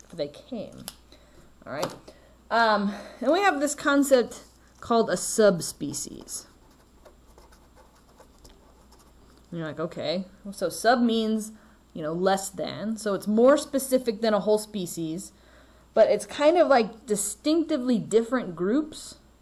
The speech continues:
that still belong to the same species. So they have a unique set of traits compared to other members of their species, but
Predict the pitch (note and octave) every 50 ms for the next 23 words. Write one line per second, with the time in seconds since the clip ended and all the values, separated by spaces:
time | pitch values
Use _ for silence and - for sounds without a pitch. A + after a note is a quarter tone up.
0 | _ _ _ _ _ - - G3+ - - - - - D#4+ E4+ E4 D4 D#4 C#4 B3+
1 | A#3+ A#3+ A#3 A3+ - B3 A3 G#3+ G3+ - - G#3 G3 G3 F#3+ F3+ - - - F#3
2 | E3 - - C3 B2+ - - F#3+ F#3 F#3 G3 G#3 G3+ F#3+ F#3+ - - - - -
3 | - - E3+ G3 G3+ G#3+ G#3+ A#3+ C4+ D4+ D4+ - - C#4 A#3+ A3 G3+ G#3+ - -
4 | A#3 G#3 G#3 G#3 - - - - G#3+ G3 - G#3 G3 F#3+ F#3+ F#3+ - G#3 F#3+ -
5 | D#3 F#3 F#3+ F#3+ G3 G3 G3 F#3+ F3+ D#3+ F3+ F3 E3 E3 D#3 D3+ - - A3+ A#3
6 | A#3 A#3+ C4 C4 C4 C4+ C4+ - - - - - _ - _ _ - _ _ _
7 | - E3 E3 B3 D4+ D4+ A3+ G#3 G3+ - -